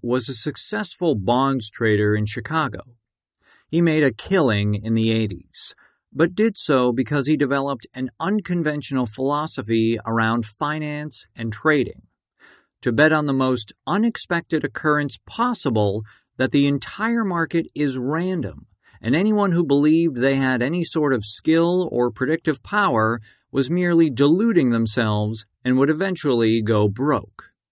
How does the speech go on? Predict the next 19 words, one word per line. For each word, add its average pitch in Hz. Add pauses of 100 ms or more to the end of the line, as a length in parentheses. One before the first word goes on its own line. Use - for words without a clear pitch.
(840)
After 214
the 151
dot-com 127
bubble 117
burst 117
and 107
nine 120
eleven 143
happened, 101 (400)
Taleb 185
wrote 156
his 143
odd 170
philosophy 139
down, 123
and 117
"Fooled 196
by 143
randomness" 117